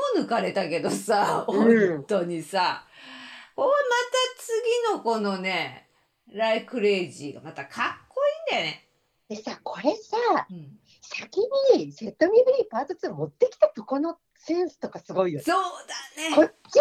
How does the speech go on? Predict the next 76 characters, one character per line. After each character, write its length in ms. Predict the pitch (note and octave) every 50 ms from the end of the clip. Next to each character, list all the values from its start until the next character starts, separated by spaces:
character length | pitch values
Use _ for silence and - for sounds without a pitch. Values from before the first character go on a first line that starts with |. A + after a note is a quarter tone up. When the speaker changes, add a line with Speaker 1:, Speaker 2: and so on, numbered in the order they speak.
| D5 -
Speaker 2:
先 340 | - B4 A#4 A#4 - A#4+ A#4+
な 160 | A#4 G#4+ G#4+
ん 60 | G#4
だ 160 | F#4 G4 F#4+ F#4+
と 140 | - A3+
思 160 | G3 G3 G#3+ G3+
う 20 |
わ 80 | E3+ D3+
け。 140 | - - - E3 F#3 - - B4 - - -
Speaker 1:
い 80 | -
や、 80 | D4+ - - G#3
で 120 | G3 - -
も 80 | A#3
や 100 | G#3+ -
っ 20 | -
ぱ 100 | - -
り 60 | -
ね、 80 | - -
こ 240 | - - - E4 F#4+
っ 20 |
ち 0 |
の 60 | G4+
イ 40 | G4+
ン 880 | - _ _ - - - D5+ E5+ E5 E5 E5 D5 C5 C#5 D#5 D#5+ D#5 -
パ 140 | A4 - -
ク 80 | -
ト 120 | - - -
や 60 | D4+
っ 40 | -
ぱ 100 | - -
相 220 | - - - -
当 400 | B3 E4 G#4 G#4+ - B4 B4 A#4+
で 100 | A4+ A4+
す 180 | G#4+ A4 - F3
よ。 120 | C#3 - - _ _ _ _ _ -
Speaker 2:
う 60 | G#3
ん。 20 | G#3
で 60 | A3+
も、 960 | A3+ G#3 F#3 D#3 B2+ _ _ _ - D#4+ - D5 G#4+ G#4+ A#4+ A#4+ A#4 G#4 D4+ - -
Speaker 1:
う 40 | F#3
ん。 240 | F#3 E3 C#3 A#2+ - _ -
Speaker 2:
だ 100 | - D5
か 160 | C#5+ C#5 A4
ら 80 | D4+ B3+
さ、 160 | - C#4+ A3
イ 80 | G#3
ン 60 | D4+ - - -
パ 80 | -
ク 120 | - - -
ト 100 | - A#3
が 80 | G3
す 160 | - _ -
ご 100 | - C4+
す 140 | C#4+ C#4+ -
ぎ 120 | F#4+ G4+ G#4
る 120 | D#4 B3+
か 160 | - - G#3+
ら、 380 | - F#3 B3 C#4 C#4 B3+ - C4
Speaker 1:
う 60 | A#3
ん。 140 | E3 B2+ - _ _ _ _ _
Speaker 2:
ラ 120 | - B3 E4
イ 20 | C5 B4+ C5
ク 120 | - C5+ C5+
レ 240 | C#5+ C#5+ C#5 B4+ G#4
イ 200 | - B3+ A#4+ A4+
ジ 60 | G4
ー 20 |
は 120 | F4 D#4+ D#3
ど 120 | C#4 G#4
う 120 | B4+ C#5
な 140 | A4 G#4 F#4 C#4
ん 60 | A#3
だ 120 | A#3 G#3
ろ 200 | G3+ C4 E4+ G#4
う 20 |
っ 40 | G#4